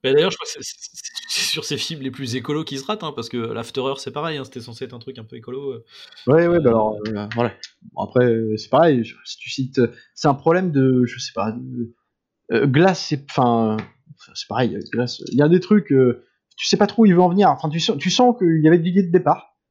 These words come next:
Speaker 2: mais que, je sais
Speaker 1: Ouais.
Speaker 2: pas, alors, est-ce que c'est la prod, est-ce que c'est, que ça a été, euh, là, t'as l'impression que le projet, l'ambition du projet a été complètement cassée dans la, alors, à moins que c'était dès le début, je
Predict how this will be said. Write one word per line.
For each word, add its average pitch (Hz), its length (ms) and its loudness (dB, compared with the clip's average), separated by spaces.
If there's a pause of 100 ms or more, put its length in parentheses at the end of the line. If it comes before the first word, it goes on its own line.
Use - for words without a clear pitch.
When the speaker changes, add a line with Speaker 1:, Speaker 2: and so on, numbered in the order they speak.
(120)
Speaker 2:
mais 135 200 2
que, 165 320 8
je 139 80 4
sais - 80 0
Speaker 1:
Ouais. - 140 -12
Speaker 2:
pas, 120 60 2
alors, 117 140 4
est-ce 117 80 -4
que 147 80 -8
c'est 143 140 2
la 135 100 6
prod, 147 300 2
est-ce 120 100 -8
que 202 120 -4
c'est, - 140 -12 (380)
que 135 80 0
ça 151 120 4
a - 20 8
été, 196 280 6
euh, 135 240 4
là, 214 140 6
t'as 202 80 2
l'impression 165 260 0
que 165 100 0
le 127 100 0
projet, 180 280 4 (340)
l'ambition 196 420 4
du 180 80 4
projet 185 220 2
a 247 40 6
été 156 180 0
complètement 196 340 0
cassée 170 240 -2
dans 165 100 0
la, 220 60 2
alors, 127 200 6
à - 20 4
moins 202 120 4
que - 80 -8
c'était 151 240 -4
dès 147 80 4
le 151 80 2
début, 160 320 0
je - 80 -16